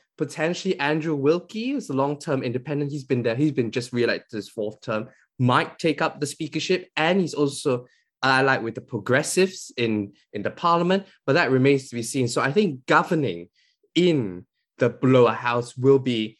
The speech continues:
not as easy as the necess-, even though they technically have a majority. But in the Senate, I think the picture does look a bit better. You saw in the Senate, as you said, that the Greens will now have twelve seats, and they're quite influential bloc.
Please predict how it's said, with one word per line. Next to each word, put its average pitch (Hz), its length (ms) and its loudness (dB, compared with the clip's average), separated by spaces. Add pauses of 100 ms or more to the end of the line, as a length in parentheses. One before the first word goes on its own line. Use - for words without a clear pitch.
(160)
not 160 440 2
as 135 340 0
easy 131 540 -6
as 104 180 -6
the 113 300 -2
necess-, 120 460 -2
even 131 200 2
though 117 120 0
they 113 360 -2
technically 104 640 -4
have 104 160 -8
a 101 40 -12
majority. 98 720 -2 (440)
But 160 140 4
in 156 80 2
the 147 80 2
Senate, 165 420 0
I 117 80 -6
think 151 160 -2
the 131 80 -2
picture 139 340 -6
does 123 400 0
look 110 180 -2
a 98 40 -10
bit 98 240 -4
better. 98 400 -6 (380)
You 120 100 -4
saw 127 200 2
in 120 80 2
the 107 60 -4
Senate, 147 420 0
as 107 200 -4
you 139 120 2
said, 127 240 -2
that 98 120 -4
the 104 60 -8
Greens 123 420 0
will 107 100 -4
now 117 240 0
have 107 160 -6
twelve 156 340 4
seats, - 300 -8
and 107 100 -6
they're 101 80 -2
quite 131 360 0
influential 139 640 -2
bloc. 165 340 -4